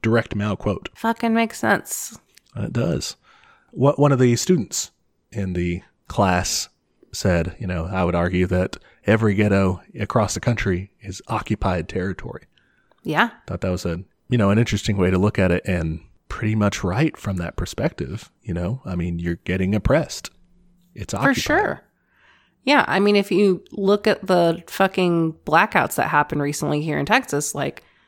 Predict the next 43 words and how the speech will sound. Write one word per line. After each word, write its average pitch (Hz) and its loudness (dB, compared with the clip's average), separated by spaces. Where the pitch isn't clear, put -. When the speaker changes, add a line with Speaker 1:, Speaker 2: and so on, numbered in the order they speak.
Speaker 2:
it 233 4
was 180 2
a - -10
shit - -4
show 147 2
for 165 -2
some 262 4
people, 202 2
and 226 2
some 269 2
people 277 0
were 269 2
fucking 277 0
fine. 254 2
And, 160 0
like, 160 0
it 165 0
was 175 -2
really 208 4
obvious, 165 4
you 185 2
know, 143 0
who 202 6
the 180 6
most 170 2
vulnerable 170 4
of 165 2
the 147 -2
people 180 2
were. 175 2
Like, - -8
there 196 4
were 202 6
literally 170 4
homeless 180 2
people 151 -2
found 139 -2
frozen 147 -4
outside, 123 -4
like, 156 -8
just - -12
to 170 -4
death. - -8